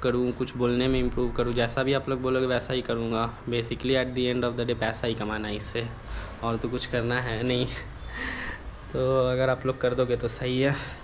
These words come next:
बाकी चलो फिर, अगर वन थाउजेंड हो गया तो आप लोग को भी याद ही होगा, मैंने जैसा आप लोग को बोल कर रखा है कि मैं तो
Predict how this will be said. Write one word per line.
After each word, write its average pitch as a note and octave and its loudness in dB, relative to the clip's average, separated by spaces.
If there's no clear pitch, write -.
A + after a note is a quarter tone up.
बाकी B2+ 0
चलो C#3+ 4
फिर, C#3+ 2
अगर C3 4
वन C3 4
थाउजेंड C3+ 2
हो C#3 0
गया C3 4
तो C3 2
आप B2+ 2
लोग C3 2
को C3 0
भी C3 4
याद C3 6
ही C3 4
होगा, C3 6
मैंने B2+ 2
जैसा B2+ 2
आप - -4
लोग B2+ 0
को B2+ -6
बोल B2+ 0
कर B2 2
रखा A#2+ -2
है B2 -2
कि - -4
मैं B2+ 0
तो C3 -2